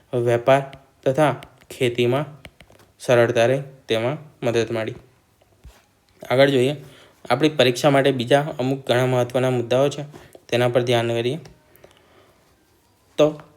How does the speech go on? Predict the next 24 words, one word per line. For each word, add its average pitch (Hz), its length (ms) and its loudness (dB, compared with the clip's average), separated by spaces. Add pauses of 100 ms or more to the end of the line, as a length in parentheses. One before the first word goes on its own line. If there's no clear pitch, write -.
પાષાણકાળમાં 139 1080 2
ત્રણ 135 220 4
તબક્કા 120 400 2
છે. 143 140 -6 (840)
અગ્નિ 135 460 0 (360)
અને 156 140 0
ચક્રની 147 460 2
શોધનું 127 360 0
મહત્ત્વ 117 360 0
છે. 123 160 -6 (640)
ભીમબેટકા 139 720 4 (420)
તથા 156 180 4
ગુફા 131 340 2
ચિત્રોનું 135 420 0
સ્થાન 127 380 -2 (500)
અને 127 120 0
માહિતી. 117 500 -2 (840)
નૂતન 139 300 4
પાષાણકાળથી 135 880 2 (500)
હડપ્પા 131 320 4
સભ્યતા 131 540 0
તરફનું 131 720 -2
પરિવર્તન 127 500 2 (440)
અને 147 240 0